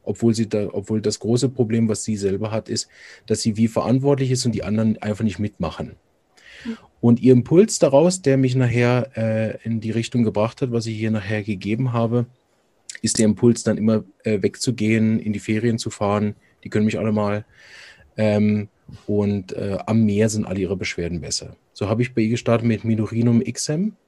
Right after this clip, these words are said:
Speaker 1: Grad ganz hoch, weil ihr fast alle emotionalen Sachen gepasst haben und einige Soka-, Lokalsymptome.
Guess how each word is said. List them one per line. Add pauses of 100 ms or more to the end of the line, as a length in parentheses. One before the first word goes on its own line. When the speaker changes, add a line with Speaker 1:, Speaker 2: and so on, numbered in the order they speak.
(180)
Speaker 1:
Grad
ganz
hoch,
weil
ihr
fast
alle
emotionalen
Sachen
gepasst
haben
und
einige
Soka-,
Lokalsymptome.